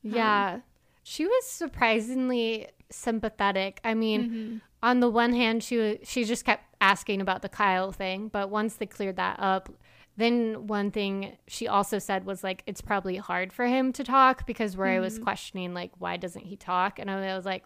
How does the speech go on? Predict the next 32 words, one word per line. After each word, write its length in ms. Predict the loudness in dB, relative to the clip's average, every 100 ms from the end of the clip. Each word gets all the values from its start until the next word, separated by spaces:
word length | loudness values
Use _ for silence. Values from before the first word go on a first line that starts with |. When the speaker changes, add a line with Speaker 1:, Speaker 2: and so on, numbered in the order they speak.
| -6
Speaker 2:
wow, 380 | 0 2 0 0
that's, 260 | -2 0 0
like, 200 | -2 -2 _ _ -20 -8
huh, 260 | 2 4 4 -4 -2
that's 180 | -2 0
Speaker 1:
Yeah. 60 | 2
Speaker 2:
surprisingly, 580 | 8 8 8 4 4
Speaker 1:
<laughs> 80 | 6
Speaker 2:
like, 180 | 6 4
pro 360 | 6 10 10 10
Jess 320 | 4 2 2
of 180 | -6 -4
her. 380 | -2 0 0 -2 -10 -20 -14 2
And 180 | 4 6
Speaker 1:
Yeah. 80 | 4
Speaker 2:
it 80 | 6
doesn't, 320 | 4 4 2
like, 200 | 0 -2
excuse 640 | -6 -8 -8 -2 2 2 0
his 120 | -2
actions, 540 | -2 -2 -4 -4 -4
but 140 | -4 -4
it 120 | 0
does 160 | -2 -2
acknowledge, 560 | -4 -2 -2 -2 -4
like, 180 | -6 -4
maybe 320 | -4 -2 -2
where 200 | 0 -2
it's 200 | -2 -10
coming 320 | -6 -6 -6
from. 300 | -8 -8 -8
Like, 300 | -8 -10 -12